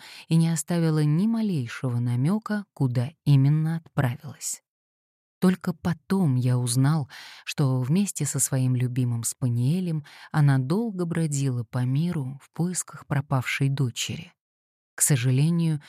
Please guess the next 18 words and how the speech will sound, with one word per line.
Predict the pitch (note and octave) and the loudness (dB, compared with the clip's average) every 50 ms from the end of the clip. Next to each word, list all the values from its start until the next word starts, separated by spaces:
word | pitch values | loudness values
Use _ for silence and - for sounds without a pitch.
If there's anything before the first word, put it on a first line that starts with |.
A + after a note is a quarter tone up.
| - - - - _ | -18 -20 -20 -16 _
бедняжке | - D3+ D3+ F3 F#3 G#3 G#3 - - - - | 0 2 2 4 2 2 0 -4 -4 -4 -2
не | E3 D#3+ D#3+ | -2 -2 -2
хватало | - - C#3+ C#3+ D3 - - D3 C#3 C3+ C3 | -4 -4 -4 -4 -4 -2 -4 -2 -2 -2 -4
грамотности, | B2+ C3+ D#3+ F3+ F#3+ F#3 D#3+ C#3+ D3 - C3 B2 - - - - B2 A#2+ | -2 -2 -2 -2 0 0 -2 -2 -2 -2 -4 -4 -4 -4 -6 -6 -6 -6
чтобы | B2+ - - - C#3+ C#3+ C#3 C#3 | -6 -10 -6 -4 -2 0 0 0
доверять | C3 C#3 B2+ C3+ C3+ C#3 C#3 C3+ - - - _ | 0 0 0 0 0 0 -2 -4 -6 -8 -12 _
письмам, | - D#3 C#3+ B2 - - B2 A#2+ D#3 D3 - _ _ _ _ - _ - | -4 -4 -4 -4 -4 -6 -6 -6 -8 -10 -14 _ _ _ _ -20 _ -2
даже | - C#3 C3 C3+ | 0 2 2 2
если | C3+ C3 C3+ C3+ - - C3+ B2+ | 2 2 0 -2 -2 -2 -2 -2
бы | A#2+ B2 | -2 -2
у | B2+ B2+ | 0 0
нее | B2+ B2+ B2 A#2+ C3 C3+ C#3+ C#3+ - - | 0 0 0 -2 -2 -2 -4 -4 -4 -2
имелось | C#3+ C3+ C3+ C3 C3 C3 C3 B2 - - | -2 0 0 0 0 -2 -2 -4 -4 -6
достаточно | C#3+ C3 C#3 C#3+ C#3 - - - C#3 B2+ - C#3 - - - - B2+ B2 B2+ B2+ | -4 -2 -2 -2 -2 -4 -2 -2 -2 -2 -4 -8 -10 -8 -6 -4 -4 -4 -2 -2
средств | - - - C#3 D#3+ F3 E3 - - - - - - - | -2 0 0 0 0 -2 -4 -6 -8 -10 -12 -16 -20 -8
их | - E3 C#3+ A#2 - - | -4 -2 -2 -2 -2 -4
отправлять. | C3+ - _ - D#3+ D#3 D#3 C#3+ D3 C3 A#2+ C#3 - - - - _ _ _ _ _ _ _ _ _ _ | -6 -6 _ -4 -2 -2 0 0 0 -2 -2 -4 -6 -10 -14 -14 _ _ _ _ _ _ _ _ _ _
Однако | - D3 A#2+ B2 C3+ C3 C3 C3 B2+ - - F3 F3+ | 0 0 2 4 4 4 4 4 2 0 -4 -6 -6